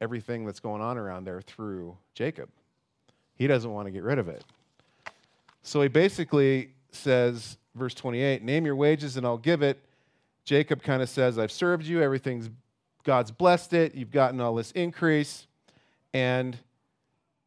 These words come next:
I will stay and work for you some more." Turns out he works for him for six more years, right? So twenty years total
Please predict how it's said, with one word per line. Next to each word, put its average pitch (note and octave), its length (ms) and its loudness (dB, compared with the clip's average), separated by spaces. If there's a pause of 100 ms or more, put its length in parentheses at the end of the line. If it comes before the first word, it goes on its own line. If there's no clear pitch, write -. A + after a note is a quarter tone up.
(1000)
I C3+ 120 6
will C#3 180 2
stay B2 300 2
and A#2+ 140 -2
work A2+ 200 -4
for G#2 160 -12
you G2+ 80 -8
some G2 200 -12
more." E2+ 220 -14 (720)
Turns D#3 240 -4
out B2 160 4
he A#2 60 -4
works A2+ 180 -6
for A2 120 -10
him G2 60 -12
for G2+ 100 -18
six - 260 -16
more F2+ 140 -10
years, - 460 -10 (1080)
right? G2 280 -4
So G#2 120 -14
twenty D3+ 340 -4
years B2+ 260 -4
total G2+ 420 -8